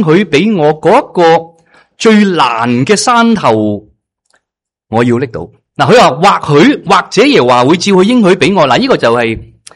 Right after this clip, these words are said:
誒，你唔好，唔好誤解佢係懷疑，佢唔係懷疑，佢係一個謙卑嘅態度啊。啊，即係文學上面，佢有一個謙卑態度，或者神會幫我嘅，即係我，我，我自己靠自己唔掂啊，但係神會幫助我，我可以將啲敵人去趕出去。佢唔係話我靠自己可以將啲巨人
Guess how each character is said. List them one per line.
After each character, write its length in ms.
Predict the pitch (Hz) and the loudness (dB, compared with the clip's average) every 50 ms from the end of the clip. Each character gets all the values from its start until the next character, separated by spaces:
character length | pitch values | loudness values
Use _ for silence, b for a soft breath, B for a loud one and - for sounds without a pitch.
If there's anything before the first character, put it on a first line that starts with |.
| _ - | _ -8
誒， 120 | - 123 | -4 0
你 140 | 135 175 170 | 0 2 2
唔 20 | 120 | 2
好， 80 | 156 | 2
唔 540 | 214 233 202 - - 131 _ _ - 113 110 | 0 0 -2 -6 -10 -18 _ _ -6 -2 0
好 60 | 135 | 0
誤 200 | 185 226 226 190 123 127 127 131 131 | 0 0 -2 -2 -2 -2 -2 0 -2
解 180 | - 131 175 | 0 0 0
佢 160 | 180 156 127 | 0 0 0
係 60 | 113 110 | -2 -2
懷 260 | 104 107 95 90 92 95 | -2 -4 -4 -4 -6 -8
疑， 160 | 90 95 92 | -10 -8 -4
佢 80 | 113 156 | -4 -2
唔 80 | 143 | -2
係 120 | 110 110 107 | 0 -2 -2
懷 160 | 104 95 87 | -2 -4 -6
疑， 80 | 90 95 | -6 -2
佢 60 | 143 | -2
係 40 | 175 | -2
一 40 | 185 | 0
個 100 | 180 165 | -2 -4
謙 380 | 147 - 214 208 208 202 202 | -4 -2 0 2 2 2 2
卑 260 | 196 208 185 185 170 135 | 2 0 0 0 0 -2
嘅 20 | |
態 260 | - - 113 113 113 | -4 -4 -8 -8 -6
度 180 | 107 104 92 92 | -6 -6 -6 -6
啊。 40 | 92 85 - _ b b b b b b b b b | -8 -10 -14 _ b b b b b b b b b
啊， 180 | b 107 98 101 | b -8 -6 -4
即 100 | - 175 | -2 -2
係 120 | 127 127 | -2 0
文 120 | 117 98 98 107 | -2 -2 -2 -2
學 100 | 123 117 | -4 -4
上 140 | - 127 117 | -4 -4 -4
面， 100 | 113 127 | -4 -2
佢 60 | 147 | -2
有 80 | 165 208 | -2 0
一 20 | |
個 80 | 226 208 | -2 -2
謙 200 | 156 - 247 240 | 0 0 0 0
卑 100 | 226 - | 2 0
態 120 | 175 143 | -2 -2
度， 60 | - B B B B B - 180 - 156 | -4 B B B B B -16 -14 -12 -10
或 120 | 185 175 | -10 -8
者 120 | - - 247 | -2 -2 -2
神 180 | - 180 117 | -2 -2 -4
會 60 | 104 131 | -4 -2
幫 220 | 123 190 180 175 | 0 0 0 0
我 160 | 147 101 90 90 | 0 -4 -6 -6
嘅， 100 | 95 87 - _ | -8 -12 -12 _
即 100 | - - | -4 -2
係 40 | 196 | -2
我， 60 | 180 175 175 214 | -2 -2 -2 -2
我， 80 | 202 214 | 0 0
我 60 | 233 | 0
自 80 | 233 220 | 0 -2
己 60 | 254 | -4
靠 180 | - - 196 | -2 -2 -2
自 100 | 175 143 | 0 0
己 80 | 143 214 | 0 0
唔 160 | 233 151 104 | 0 0 -2
掂 240 | 95 117 110 98 107 | -2 -4 -4 -2 -4
啊， 80 | 110 95 - - _ b b b b b | -6 -8 -10 -16 _ b b b b b
但 180 | b 202 196 190 | b 0 0 0
係 80 | 190 190 B | -2 -6 B
神 240 | - - 143 135 139 | -6 -2 0 0 2
會 80 | 160 185 | 2 2
幫 200 | 185 233 226 220 | 2 2 0 2
助 80 | 160 135 | 0 0
我， 480 | 117 110 110 104 101 107 123 127 b b b b b b | -2 -2 -2 -2 -2 -2 -4 -6 b b b b b b
我 120 | 214 233 | -2 0
可 100 | 220 294 | 2 2
以 60 | 285 220 | 0 0
將 160 | - 269 269 277 | 0 0 -2 -2
啲 100 | 277 277 | -2 -4
敵 220 | - - - 123 | -6 -8 -6 -6
人 280 | 123 123 113 107 113 113 | -2 0 0 0 0 0
去 60 | 147 165 165 160 | 0 0 0 0
趕 260 | 160 127 117 139 175 | -2 -4 -4 -4 -4
出 120 | - 214 | -4 -4
去。 80 | 170 156 | -4 -2
佢 200 | 143 127 127 196 | -2 0 0 0
唔 80 | 208 | 0
係 100 | 156 131 | 0 0
話 120 | 135 143 151 | 0 0 0
我 80 | 214 | 0
靠 300 | 214 - - - 226 220 220 214 | -2 -4 -6 -4 -2 -2 -2 -2
自 140 | - 180 | -2 -4
己 100 | 190 277 | -4 -2
可 120 | 269 254 254 | 0 -2 -2
以 40 | - | -2
將 160 | - 262 262 | -2 -4 -4
啲 180 | - - 180 151 | -2 0 0 2
巨 60 | 151 | 2
人 280 | 147 131 123 127 123 B | 2 0 -2 -4 -8 B